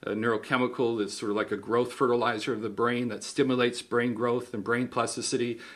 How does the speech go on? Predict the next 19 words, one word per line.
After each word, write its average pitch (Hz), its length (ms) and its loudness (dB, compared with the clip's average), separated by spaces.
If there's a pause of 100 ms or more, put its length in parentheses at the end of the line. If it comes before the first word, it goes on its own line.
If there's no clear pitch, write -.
(120)
You 117 80 -2
know, 117 80 2
all 135 140 8
these 127 180 4
sort 120 160 0
of 107 120 -4
neuroscience 135 720 4
concepts 113 460 -4
come 123 240 -4
to 113 120 -12
my 110 120 -2
mind 110 320 0
when 104 100 -6
I 104 80 -6
see 117 460 0 (320)
people 123 320 2
physically 131 560 4
exercising. 110 840 0
And, 110 180 -6